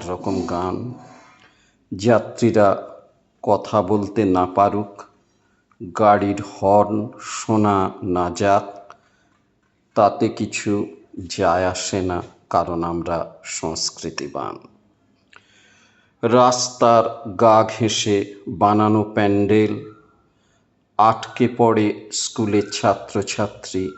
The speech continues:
অফিস যাত্রী, অ্যাম্বুলেন্স। অমুক স্মৃতি দৌড় প্রতিযোগিতা, রাস্তা জুড়ে উৎসব।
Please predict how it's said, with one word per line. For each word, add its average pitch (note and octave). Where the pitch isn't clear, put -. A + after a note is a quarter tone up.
অফিস G2
যাত্রী, F2+
অ্যাম্বুলেন্স। E2+
অমুক E3
স্মৃতি A#2+
দৌড় G#2+
প্রতিযোগিতা, F#2
রাস্তা A2
জুড়ে G2
উৎসব। -